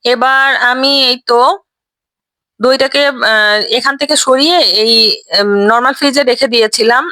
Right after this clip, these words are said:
আর এই যে নরমাল ফ্রিজে রেখে দেওয়ার পর আমার দইটার এই অবস্থা, একদম পারফেক্টলি জমে গিয়েছে।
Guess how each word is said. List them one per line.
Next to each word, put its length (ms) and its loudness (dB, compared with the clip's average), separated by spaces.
আর 220 0
এই 100 0
যে 120 0
নরমাল 280 2
ফ্রিজে 320 -2
রেখে 220 0
দেওয়ার 220 2
পর 140 0
আমার 220 0
দইটার 340 2
এই 140 2
অবস্থা, 420 0
একদম 220 -4
পারফেক্টলি 540 -4
জমে 280 0
গিয়েছে। 420 -2